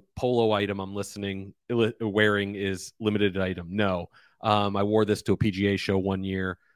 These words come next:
We had, uh, uh, we have a partner in, uh, Perry Ellis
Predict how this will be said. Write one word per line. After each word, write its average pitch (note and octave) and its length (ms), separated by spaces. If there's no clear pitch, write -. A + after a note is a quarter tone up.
We G2+ 180
had, G2 640
uh, F#2 440
uh, F#2+ 240
we G2+ 160
have G2 100
a F#2+ 40
partner G2+ 440
in, F#2+ 140
uh, G2 220
Perry G#2+ 260
Ellis G2+ 520